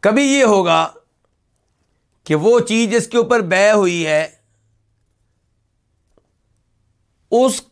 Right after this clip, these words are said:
کا، اسے آپ مجھے دے سکیں گے یا نہیں دے سکیں گے، اس میں کوئی پتہ نہیں ہے۔ مثال کے طور پہ آپ کہتے ہیں کہ میں یہ جو اوپر پرندہ جا رہا ہے یہ میں آپ کو بیچتا ہوں۔ کتنے میں جی؟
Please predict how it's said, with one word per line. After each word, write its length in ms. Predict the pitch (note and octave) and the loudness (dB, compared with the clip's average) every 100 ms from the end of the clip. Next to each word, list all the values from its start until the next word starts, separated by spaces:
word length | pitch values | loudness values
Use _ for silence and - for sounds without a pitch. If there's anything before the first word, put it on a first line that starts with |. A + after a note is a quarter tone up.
| - | -6
کا، 180 | G#3+ - _ _ F3+ - _ - | -6 -6 _ _ -6 -6 _ -6
اسے 580 | A3+ D4 C#4 A#3+ - - _ - | -2 0 2 0 -2 -10 _ -2
آپ 440 | F#3+ A3 A#3+ - | 0 2 2 0
مجھے 260 | A3 A3+ A#3+ | -2 -2 -2
دے 260 | F3 G#3+ | 0 2
سکیں 360 | B3 B3+ B3+ B3+ | 2 -2 -2 -4
گے 60 | B3 | -2
یا 180 | A#3 | -2
نہیں 180 | A3 A3+ | -2 -2
دے 160 | A#3+ A#3+ | -2 -4
سکیں 380 | A#3+ G#3 B3 B3+ | -4 -6 -4 -2
گے، 180 | C4 A#3+ _ _ _ _ _ _ _ | -2 -2 _ _ _ _ _ _ _
اس 140 | F#3 E3 | -14 -8
میں 100 | G#3+ | -6
کوئی 180 | G#3+ F3+ | -4 -4
پتہ 180 | D3+ | -6
نہیں 220 | C#3+ A#2 G2 | -8 -12 -18
ہے۔ 60 | - _ _ _ _ _ _ _ _ _ _ _ | -20 _ _ _ _ _ _ _ _ _ _ _
مثال 300 | A#2+ G3+ G3 | -4 0 0
کے 100 | F#3+ | -2
طور 180 | F3+ F#3+ | -4 -4
پہ 120 | F#3+ | -4
آپ 240 | G3 F#3+ - | -4 -4 -4
کہتے 240 | G3 G3 | -10 -8
ہیں 200 | G3 G3 | -10 -8
کہ 120 | G3 | -10
میں 340 | F#3 G3 F#3+ B2+ _ _ _ _ _ _ _ _ _ | -6 -4 -4 -8 _ _ _ _ _ _ _ _ _
یہ 380 | B2 E3+ B3+ B3 | -8 -4 0 0
جو 160 | G#3+ A#3 | 0 -2
اوپر 280 | A#3 - A3+ | -2 -4 -4
پرندہ 440 | A#3 A#3 A#3 A#3 | -4 -4 0 0
جا 200 | G#3 F3+ | 0 -2
رہا 100 | D#3 | -2
ہے 140 | B2+ A2+ _ _ _ _ _ _ _ - | -6 -8 _ _ _ _ _ _ _ -8
یہ 160 | G3 | -4
میں 120 | B3+ A#3 | 0 0
آپ 180 | G3 | -2
کو 80 | G3 | -4
بیچتا 340 | E3 D#3 - C#3+ | -6 -8 -8 -10
ہوں۔ 140 | A#2 - _ _ _ _ _ _ _ _ _ _ _ _ | -10 -18 _ _ _ _ _ _ _ _ _ _ _ _
کتنے 300 | F3+ G#3+ A3 | -8 -4 -4
میں 120 | G#3 | -2
جی؟ 280 | G3 G3 - | -4 -6 -10